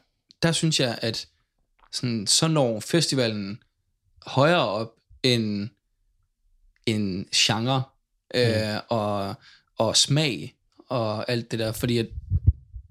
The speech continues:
Speaker 1: fordi at man er fælles om en oplevelse. Øhm, ja.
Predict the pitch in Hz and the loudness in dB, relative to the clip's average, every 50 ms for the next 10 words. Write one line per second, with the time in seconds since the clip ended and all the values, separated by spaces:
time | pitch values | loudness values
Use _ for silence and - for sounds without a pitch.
0 | _ _ _ _ - _ _ - - - - 127 127 117 - - 113 117 113 113 | _ _ _ _ -20 _ _ -20 -12 -6 -4 -2 -2 -2 -2 -2 -2 -2 0 -2
1 | 110 107 - - - - - - - - - - - - - _ _ _ - - | -2 -4 -8 -12 -14 -16 -16 -16 -16 -18 -20 -20 -20 -20 -20 _ _ _ -20 -20
2 | - - - - - 160 160 139 110 - 104 107 107 107 - 175 180 - 113 98 | -20 -16 -6 0 2 2 2 2 0 -2 -4 -6 -6 -4 -4 -6 -4 -4 -4 -6
3 | 95 - - - 107 110 - _ _ _ _ _ _ - 156 127 120 113 107 101 | -4 -6 -8 -8 -8 -10 -12 _ _ _ _ _ _ -6 -4 -2 -2 -2 -4 -4
4 | 104 101 92 90 113 131 - _ _ _ _ _ _ _ _ _ _ _ _ _ | -6 -6 -6 -8 -10 -12 -16 _ _ _ _ _ _ _ _ _ _ _ _ _
5 | _ _ _ _ _ _ _ _ _ _ _ _ _ _ _ _ - 110 107 | _ _ _ _ _ _ _ _ _ _ _ _ _ _ _ _ -6 -4 -4